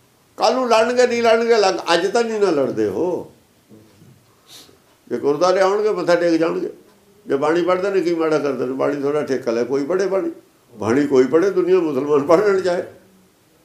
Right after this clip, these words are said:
ਕੋਈ ਮਾੜੀ ਗੱਲ ਹੈ? ਸਾਨੂੰ ਨਾਜ਼ ਕੀ ਹੈ? ਅਸੀਂ ਤਾਂ ਕਹਿੰਦੇ ਹਾਂ ਦੁਨੀਆ ਪੜ੍ਹੇ ਗੁਰਬਾਣੀ। ਫ-, ਪੜ੍ਹਾਉਣਾ ਸਾਡਾ ਸਮਾਂ ਫਰਜ਼ ਹੈ। ਹੋਰ ਦੁਨੀਆ ਪੜ੍ਹੇ, ਅੰਗਰੇਜ਼ੀ 'ਚ ਵੀ ਅਸੀਂ ਉਹਨਾਂ ਨੂੰ ਪੜ੍ਹਾਈਏ, ਸਮਝਾਈਏ, ਪੰਜਾਬੀ ਪੜ੍ਹਾਈਏ।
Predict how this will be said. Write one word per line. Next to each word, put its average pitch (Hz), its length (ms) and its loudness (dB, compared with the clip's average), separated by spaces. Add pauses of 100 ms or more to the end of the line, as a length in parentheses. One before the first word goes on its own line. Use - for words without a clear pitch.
ਕੋਈ - 100 -8
ਮਾੜੀ 131 300 4
ਗੱਲ 110 180 2
ਹੈ? 95 300 -2 (680)
ਸਾਨੂੰ 165 340 2
ਨਾਜ਼ 185 260 2
ਕੀ 190 200 0
ਹੈ? 190 60 -2 (440)
ਅਸੀਂ 113 180 -4
ਤਾਂ 143 120 -2
ਕਹਿੰਦੇ 190 200 0
ਹਾਂ 202 60 2
ਦੁਨੀਆ 170 300 4
ਪੜ੍ਹੇ 120 260 4 (440)
ਗੁਰਬਾਣੀ। 120 400 -2 (760)
ਫ-, 160 260 -4
ਪੜ੍ਹਾਉਣਾ 202 540 0
ਸਾਡਾ 180 320 2
ਸਮਾਂ 214 220 2
ਫਰਜ਼ 131 380 2
ਹੈ। 101 600 2 (640)
ਹੋਰ 156 160 6
ਦੁਨੀਆ 139 360 2
ਪੜ੍ਹੇ, 113 580 4
ਅੰਗਰੇਜ਼ੀ 123 480 2
'ਚ 120 40 -6
ਵੀ 127 280 0
ਅਸੀਂ 123 180 -4
ਉਹਨਾਂ 143 140 -2
ਨੂੰ 143 100 -4
ਪੜ੍ਹਾਈਏ, 117 520 0
ਸਮਝਾਈਏ, 110 580 -2
ਪੰਜਾਬੀ 113 420 -2
ਪੜ੍ਹਾਈਏ। 90 640 -4